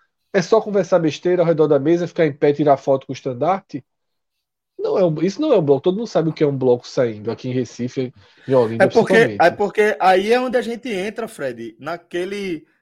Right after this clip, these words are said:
Speaker 2: vai voltar pra aquele f-, pra aquele funil do debate da gente em torno dessa temática, né?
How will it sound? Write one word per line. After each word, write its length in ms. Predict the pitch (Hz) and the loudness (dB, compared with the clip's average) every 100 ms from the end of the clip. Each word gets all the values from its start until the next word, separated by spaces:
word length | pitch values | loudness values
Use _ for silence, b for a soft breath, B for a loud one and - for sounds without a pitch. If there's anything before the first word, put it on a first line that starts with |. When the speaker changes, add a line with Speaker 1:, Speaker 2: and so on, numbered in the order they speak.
| _ _ - | _ _ -8
Speaker 2:
vai 220 | 127 143 | -4 -2
voltar 640 | 160 185 175 143 139 160 | -2 -4 -2 -2 0 -2
pra 160 | - 180 | -4 -10
aquele 280 | - 175 | -8 -8
f-, 280 | 175 - - _ _ | -8 -12 -20 _ _
pra 120 | 131 | -12
aquele 260 | 127 151 151 | -10 -12 -12
funil 760 | - 190 175 135 139 156 175 _ _ _ _ | -14 -14 -12 -10 -8 -8 -10 _ _ _ _
do 160 | 117 135 | -14 -10
debate 500 | 156 123 123 135 139 | -8 -6 -6 -6 -8
da 160 | 147 | -10
gente 280 | 120 123 123 | -10 -16 -20
em 80 | 147 | -18
torno 280 | 131 139 151 | -16 -16 -14
dessa 280 | 156 151 156 | -14 -14 -16
temática, 640 | - 139 107 104 - 104 | -16 -12 -12 -12 -14 -16
né? 280 | 101 113 | -14 -16